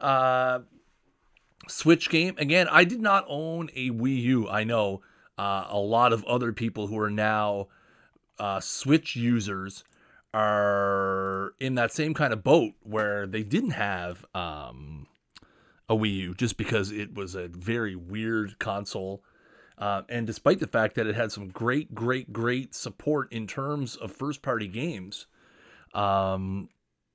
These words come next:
people just didn't buy it. And now these games are getting new life on the Nintendo Switch. Again, uh, I mentioned Tropical Freeze. Uh, there was new Super Mario Brothers U, uh, Deluxe, which I thought was absolutely fantastic.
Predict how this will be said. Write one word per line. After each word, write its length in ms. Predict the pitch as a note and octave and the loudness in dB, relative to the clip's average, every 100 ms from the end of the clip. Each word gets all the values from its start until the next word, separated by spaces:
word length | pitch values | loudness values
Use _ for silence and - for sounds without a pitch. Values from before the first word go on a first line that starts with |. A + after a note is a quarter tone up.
| _ _ _ _ _ - | _ _ _ _ _ 2
people 180 | D#3+ E3 | 6 8
just 140 | B2+ | 8
didn't 180 | D3+ C3+ | 6 6
buy 200 | A2+ C3 | 4 0
it. 80 | - _ _ - | -4 _ _ -4
And 120 | A#2+ | 2
now 160 | B2 D3+ | 6 6
these 160 | C#3 | 4
games 240 | C3+ C3+ A#2+ | 2 -2 0
are 60 | |
getting 280 | A#2+ A#2+ A#2 | 2 2 4
new 120 | C3 | 4
life 340 | A#2+ A2+ B2 B2 | 4 2 2 0
on 100 | A2 | 0
the 80 | |
Nintendo 340 | G#2+ G2+ A2+ G#2 | -2 -2 -4 -4
Switch. 360 | - A2+ - | -4 -4 -4
Again, 420 | G#2+ G2+ A#2 G#2+ F#2+ - - - | -6 -2 0 0 -4 -12 -20 -4
uh, 280 | G#2 G2+ G2 | 2 4 4
I 80 | G2+ | 4
mentioned 280 | A2+ A2 G#2+ | 2 2 2
Tropical 380 | - G#2+ G2+ F#2+ | 2 2 0 -6
Freeze. 560 | - B2 C3 C3 B2+ - - - G#2+ | 0 4 4 2 0 -8 -20 -8 0
Uh, 240 | G#2 G2+ | 2 2
there 180 | A2 G#2+ | 2 2
was 340 | G#2+ G#2 G2 | 4 2 2
new 240 | A2+ C3 A#2+ | 4 6 4
Super 280 | - - | 2 0
Mario 280 | A#2 A#2+ A#2 | 2 4 4
Brothers 360 | A2+ A2+ G#2+ G2 | 4 4 0 0
U, 560 | A2 A#2+ A#2+ A#2 A2+ - _ - | 4 6 6 6 2 -2 _ -4
uh, 240 | G2 F#2 | -2 -2
Deluxe, 720 | F2+ G#2+ A2 D#3 - - - | 0 2 6 6 4 -8 -6
which 160 | C3+ - | -2 2
I 80 | B2+ | 4
thought 240 | C3 C3 | 4 4
was 120 | A#2+ G#2+ | 2 0
absolutely 580 | A2+ C#3 C#3 C3+ A2 | 0 0 0 -4 -4
fantastic. 720 | G2+ G#2 G2 - F#2+ A2 - | -6 -6 -6 -6 -8 -6 -6